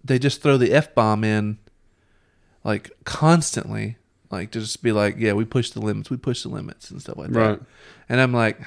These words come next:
Speaker 1: "Okay, I'm fine with it. Like, I have no problem with the F word. I cuss like a sailor," but I'm just saying, eh, you know, like, that's
Speaker 2: Right.
Speaker 1: all you got? Like, don't,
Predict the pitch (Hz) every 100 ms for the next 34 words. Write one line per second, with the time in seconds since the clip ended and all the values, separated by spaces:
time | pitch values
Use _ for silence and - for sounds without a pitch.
0 | - - _ _ _ _ _ _ - 190
1 | - 175 180 156 135 170 147 107 110 113
2 | 117 147 107 107 - 113 104 101 107 120
3 | 120 127 - 120 113 110 - 165 117 101
4 | 113 139 131 - 120 113 110 - _ _
5 | _ _ _ _ _ _ _ _ _ _
6 | _ - 143 151 175 165 - _ _ -
7 | 156 165 151 131 123 147 110 165 170 147
8 | 139 139 180 190 - - _ _ _ _
9 | _ _ _ 147 135 156 180